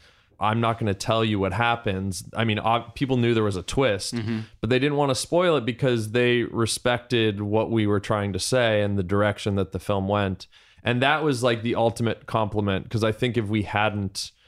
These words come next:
Speaker 1: been successful in that way, that people would have just said what, what it was. And, and hopefully the discovery is the same. Um, we'll see.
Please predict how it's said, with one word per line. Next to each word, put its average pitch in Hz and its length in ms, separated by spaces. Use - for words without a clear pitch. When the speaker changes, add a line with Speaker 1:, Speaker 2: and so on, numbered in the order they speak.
Speaker 1:
been 107 320
successful 107 840
in 104 200
that 101 240
way, 107 360
that 95 140
people 101 280
would 101 100
have 90 100
just 104 200
said 95 220
what, 95 280
what 98 200
it 85 100
was. 85 600
And, 110 400
and 113 160
hopefully 131 480
the 104 180
discovery 104 440
is 95 120
the 98 100
same. 107 580
Um, 101 380
we'll 113 120
see. 113 540